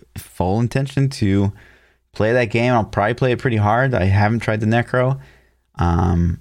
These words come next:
there is a leaderboard. We know there's a leaderboard. Uh, I'm a really hyper competitive person, so I will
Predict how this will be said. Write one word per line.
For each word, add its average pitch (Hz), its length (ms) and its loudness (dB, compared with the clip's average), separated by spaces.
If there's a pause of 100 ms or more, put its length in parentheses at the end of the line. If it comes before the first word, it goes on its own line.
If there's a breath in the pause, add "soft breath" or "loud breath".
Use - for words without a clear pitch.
there 87 220 0
is 104 140 0
a 107 40 0
leaderboard. 120 420 2
We 104 80 2
know 87 160 2
there's 110 140 0
a 113 40 0
leaderboard. 120 560 0 (220)
Uh, 123 200 0
I'm 80 140 2
a 76 100 0
really 80 180 2
hyper 87 300 -2
competitive 92 500 -2
person, 95 600 -2
so - 180 -6
I 73 340 0
will 67 340 0